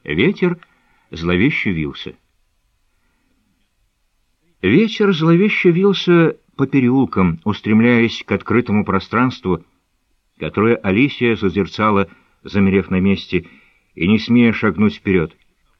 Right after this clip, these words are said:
Она стояла у неуклюжего модернистского фонаря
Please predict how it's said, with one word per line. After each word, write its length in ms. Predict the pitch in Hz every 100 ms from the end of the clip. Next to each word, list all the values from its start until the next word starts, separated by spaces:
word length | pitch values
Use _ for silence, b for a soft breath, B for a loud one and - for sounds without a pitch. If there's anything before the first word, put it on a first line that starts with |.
| _ _ _ _ _ _ _ _ _ -
Она 220 | 92 107
стояла 640 | - 110 117 120 113 113 -
у 80 |
неуклюжего 840 | 104 107 - 113 113 104 101 101 - b b
модернистского 720 | 95 107 104 113 - 104 95
фонаря 460 | 98 92 104 123